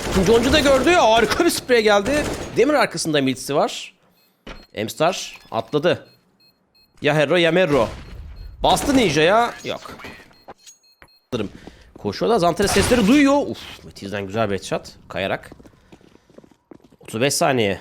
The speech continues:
B'yi hızlandıracaklar. B'de iki oyuncu var. Imor geri kaçarken yakalandı. İki harika headshot. Üç gelir mi? Gelmedi, geri döndü.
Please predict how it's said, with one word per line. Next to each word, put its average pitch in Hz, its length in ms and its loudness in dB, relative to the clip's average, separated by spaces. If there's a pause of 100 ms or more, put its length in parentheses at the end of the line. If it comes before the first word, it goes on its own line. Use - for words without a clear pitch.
(140)
B'yi 90 180 -2
hızlandıracaklar. 139 680 -2
B'de 120 200 0
iki 165 180 -2
oyuncu 185 200 0
var. 233 380 0
Imor 202 580 2
geri 139 160 -4
kaçarken 196 400 -2
yakalandı. 226 380 2
İki 254 260 0
harika 240 440 2
headshot. 226 380 0
Üç 302 180 0
gelir 220 240 2
mi? 202 280 -2 (1300)
Gelmedi, 110 320 -4
geri 151 160 0
döndü. 101 340 -2